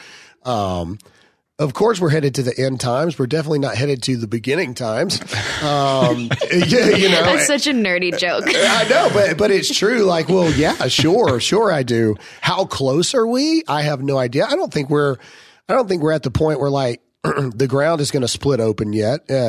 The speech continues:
Speaker 1: in, in our lifetimes and stuff. I specifically don't think that because the Bible's so clear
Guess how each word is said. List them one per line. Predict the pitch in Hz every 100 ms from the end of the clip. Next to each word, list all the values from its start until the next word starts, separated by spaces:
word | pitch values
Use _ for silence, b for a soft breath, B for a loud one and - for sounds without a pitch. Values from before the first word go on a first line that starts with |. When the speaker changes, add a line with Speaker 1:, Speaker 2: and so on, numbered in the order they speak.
| 107
Speaker 1:
in, | 120 -
in | 123
our | 117 101
lifetimes | 101 107 - 117 113 113
and |
stuff. | 110 143 135 - -
I | 175
specifically | 151 175 - 226 247 214 156 151 143 127
don't | 127 156 117
think | - 135 113
that | 127 120 120 - B B B
because | 151 127 151 139
the | 127
Bible's | 117 117 165 147 120
so | - - 170 175 151
clear | 120 143 147 107 95